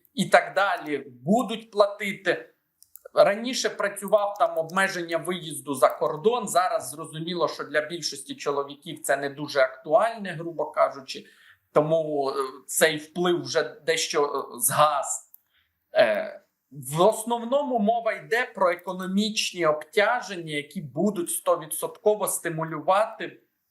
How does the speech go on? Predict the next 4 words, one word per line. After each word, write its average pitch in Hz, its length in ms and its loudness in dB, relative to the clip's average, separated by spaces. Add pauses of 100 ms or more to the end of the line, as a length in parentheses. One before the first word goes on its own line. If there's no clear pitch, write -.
абсолютну 180 720 2
більшість 156 840 -8
людей 170 480 2
сплачувати. - 1000 0